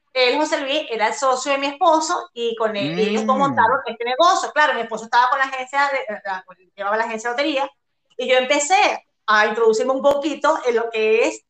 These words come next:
Speaker 1: la cocina venezolana, sí, a fogones, porque yo comía en casa de mis amigas, pero en mi casa, de la puerta para adentro, no éramos venezolanos, ni siquiera
Speaker 2: Ya,
Speaker 1: hacíamos
Speaker 2: claro.
Speaker 1: arepa, nada.
Speaker 2: Mira,
Speaker 1: O sea,
Speaker 2: tocando ese tema,
Speaker 1: pero
Speaker 2: tocan-, tocando ese tema, a mí me parecía, a mí me... me,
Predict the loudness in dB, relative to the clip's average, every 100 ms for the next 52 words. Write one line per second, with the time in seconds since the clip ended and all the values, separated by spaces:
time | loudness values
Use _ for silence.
0 | _ -2 0 -2 -2 -2 0 0 -2 -2
1 | 0 2 2 -2 -4 -2 0 2 2 4
2 | 4 2 -6 -10 -10 -6 -2 -2 -2 -4
3 | -4 -4 -4 -2 -2 -2 -2 -2 -4 -2
4 | 0 0 -2 -4 0 0 2 0 0 0
5 | 0 0 0 0 0 0 -2 -4 -4 -2
6 | -2 -2 -12 _ _ -14 -10 -8 -2 2
7 | 6 8 6 6 4 2 -2 -14 _ _
8 | _ _ -6 0 2 4 4 6 4 2
9 | _ _ -2 4 6 6 4 4 4 4
10 | 4 4 4 4 0 -6 -2 0 2 0
11 | -4 _ -6 -2 2 2 0 0 2 2
12 | 2 0 0 2 4 4 2 -4 -2 0
13 | 0 0 0 0 0 -2 -2 -2 -2 -4
14 | -6 -10 -14 -20